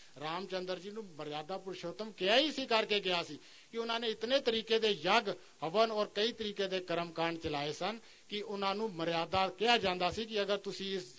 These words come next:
ਲੋਕ ਦੇ ਵਿੱਚ ਰਹਿਣਾ ਚਾਹੁੰਦੇ ਹੋ, ਮੋਕਸ਼ ਪ੍ਰਾਪਤ ਕਰਨਾ ਚਾਹੁੰਦੇ ਹੋ, ਤੇ ਤੁਹਾਨੂੰ ਵੀ ਇਸ ਮਰਿਆਦਾ ਦੇ ਅਧੀਨ ਆਉਣਾ ਪਏਗਾ।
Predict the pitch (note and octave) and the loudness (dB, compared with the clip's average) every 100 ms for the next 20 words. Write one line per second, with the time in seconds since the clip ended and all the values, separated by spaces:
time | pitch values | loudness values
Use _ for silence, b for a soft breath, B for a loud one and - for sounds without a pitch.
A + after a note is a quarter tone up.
0 | B B B C#3 F3+ G#3 G#3 G#3 G3+ G3+ | B B B -4 -2 0 2 0 2 4
1 | B3 C4+ B3 G#3 G3 F3+ F#3+ A3 - B | 6 6 6 4 4 2 2 0 -4 B
2 | - E3 B3 B3+ - F3+ F3+ - E3 D#3+ | -8 4 4 4 0 2 2 0 -2 -2
3 | D#3 D3 D3 D#3+ G#3+ B3+ B - F3+ F3+ | -4 -6 -6 -6 -6 -8 B -6 -6 -2
4 | D#3+ D3+ A3 A#3 A3+ A#3 F3 E3+ D#3 C#3+ | -4 0 0 0 -2 -4 -4 -2 0 0
5 | D3+ D3 F3+ G#3 D#3+ C#3+ D3+ - - C#3+ | -2 -2 -2 -4 -6 -6 -4 -6 -4 -4
6 | C#3+ C3+ C#3 C#3 C3 D#3+ | -2 -4 -4 -4 -2 -4